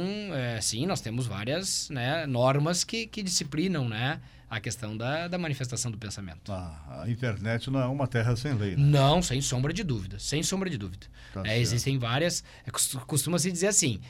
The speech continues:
Speaker 1: é, nós temos a nossa realidade física, né? Nós estamos
Speaker 2: Uhum.
Speaker 1: aqui conversando, et cetera,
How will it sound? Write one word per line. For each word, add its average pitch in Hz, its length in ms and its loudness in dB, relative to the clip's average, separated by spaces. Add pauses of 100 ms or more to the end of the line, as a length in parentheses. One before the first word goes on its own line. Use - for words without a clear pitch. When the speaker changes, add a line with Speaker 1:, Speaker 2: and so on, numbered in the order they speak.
(160)
Speaker 1:
é, 104 240 -2
nós 120 140 2
temos 139 240 2
a 139 60 4
nossa 127 240 2
realidade 107 500 -4
física, 175 680 0
né? 120 240 0
Nós - 120 2
estamos - 240 0
Speaker 2:
Uhum. - 40 0
Speaker 1:
aqui 127 140 -2
conversando, 127 720 2
et - 80 -2
cetera, 165 420 0